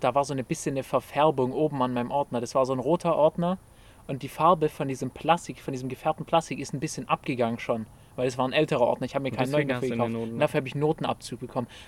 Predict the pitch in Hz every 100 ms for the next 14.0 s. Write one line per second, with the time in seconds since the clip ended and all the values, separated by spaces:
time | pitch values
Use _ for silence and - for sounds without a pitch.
0 | - 131 127 127 - 143 170 - 131 -
1 | 120 156 - 123 120 113 - 156 165 -
2 | 123 127 139 131 139 135 120 - 151 135
3 | 117 123 135 123 117 123 - 123 - -
4 | 147 127 123 131 - 139 143 131 135 135
5 | - 127 113 131 117 117 117 117 117 113
6 | - 120 127 127 117 123 131 131 127 120
7 | 120 - 110 113 - 113 107 110 107 104
8 | - - 127 135 165 156 143 139 131 131
9 | 151 165 - - - - 156 139 131 131
10 | 147 180 160 131 135 131 127 135 160 135
11 | 127 143 131 - 120 120 160 170 127 120
12 | 131 127 123 127 127 160 143 110 123 120
13 | 113 156 - 127 139 160 160 160 160 156